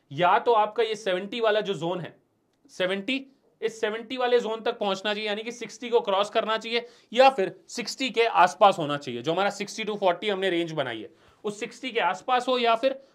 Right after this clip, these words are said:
और या आप लोग का सेवेंटी तक पहुंच जाना चाहिए। फिर आप लोग चीजें नोटिस करेंगे कि कब आरएसआई की लाइन वापस नीचे की तरफ आ रही हो, क्रॉस करके आरएसआई नीचे आ जाए और आपकी ईएमए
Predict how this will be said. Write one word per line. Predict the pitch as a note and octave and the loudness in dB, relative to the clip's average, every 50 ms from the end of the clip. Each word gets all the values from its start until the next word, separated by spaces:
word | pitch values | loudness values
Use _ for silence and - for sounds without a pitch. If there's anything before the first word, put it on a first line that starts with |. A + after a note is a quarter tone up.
| _ _ - | _ _ -6
और | A#3 A#3 G#3 | -6 -4 -2
या | F3 A3 B3+ | -2 0 0
आप | C#4 A#3+ - - D3+ E3 E3 F3+ | 0 0 0 0 0 0 0 -2
लोग | F3+ F3+ E3 - | -8 -10 -6 -4
का | A3 A#3+ | -4 -4
सेवेंटी | A#3+ - - G#3 G#3+ G#3+ G#3 G3+ A#3+ | -4 -4 -4 -4 -4 -6 -8 -10 -6
तक | G#3 A#3 G#3+ - | -4 -4 -4 -2
पहुंच | - F3 E3 D3+ | -4 -4 -2 -2
जाना | C#3+ C3+ B2 A#2+ A#2 | -2 -2 -4 -4 -10
चाहिए। | - A2 F#2 E2+ - _ | -10 -14 -16 -16 -18 _
फिर | - A#3 A#3+ | -4 0 2
आप | A#3 G#3+ G#3 A3+ | 2 0 2 2
लोग | A#3 A3+ A#3 | 2 2 2
चीजें | - G#3 F#3+ G#3+ | 0 -8 -6 -6
नोटिस | G#3 F#3+ F#3+ F3 G3 G3 - | -6 -6 -6 -6 -8 -8 -6
करेंगे | F#3 E3 E3+ F#3+ A3 A#3+ | -6 -6 -6 -4 -4 -6
कि | A#3+ - _ _ _ - G3+ - - | -6 -6 _ _ _ -14 -14 -6 -2
कब | B3+ B3 G3+ C3 G#2+ - _ _ _ _ _ _ _ - | 0 0 0 0 -2 -12 _ _ _ _ _ _ _ 0
आरएसआई | D#3 E3+ F#3 G#3 A#3+ B3+ B3 A#3 A3 G3+ | 4 6 6 6 6 2 2 2 2 2
की | - G3 F3 D3 | 0 -2 -6 -4
लाइन | C#3 C#3+ C#3 G#2+ G2 F#2+ - _ _ _ _ _ _ _ | -4 -4 -6 -6 -8 -12 -20 _ _ _ _ _ _ _
वापस | A2+ C#3 C#3+ E3+ - - B3+ - - | -6 -2 -2 -2 0 0 0 0 0
नीचे | G#3 G#3 G3+ G#3 A#3+ | -4 -6 -4 -6 -6
की | G3+ A#3 | -8 -4
तरफ | G3+ A3 A3 G#3+ - | -4 -2 -2 -2 -2
आ | F#3+ F3+ | 0 0
रही | F#3 G3+ G3+ | 0 0 0
हो, | A3 G#3 | -2 -4
क्रॉस | G#3+ - - F#3 G3 A3+ A#3 - | -4 -6 -2 2 2 2 2 0
करके | - F#3+ D#3+ D3+ D3+ G#3 A#3 A3+ A3 _ _ _ - | -2 -4 -6 -4 -4 -6 -6 -6 -10 _ _ _ 0
आरएसआई | D3 E3 F#3 G3+ G3 G#3 F#3 D#3+ | 0 2 2 0 0 -2 -4 -2
नीचे | D#3 E3 F#3+ F#3+ - C4+ | -2 -6 -6 -6 -2 0
आ | A#3+ A3 G#3+ | 2 2 2
जाए | G3+ A#3+ C4 C#4+ C#4 - _ - | 0 -2 -4 -4 -6 -12 _ -2
और | G#3+ A#3 | 0 2
आपकी | B3 A3+ A3 A3+ - C4 A#3+ B3 A3+ | 2 2 2 0 -6 -12 -12 -10 -6
ईएमए | G#3+ A#3 B3 A3 D#3 A#2+ | -4 -2 -2 -2 -4 -8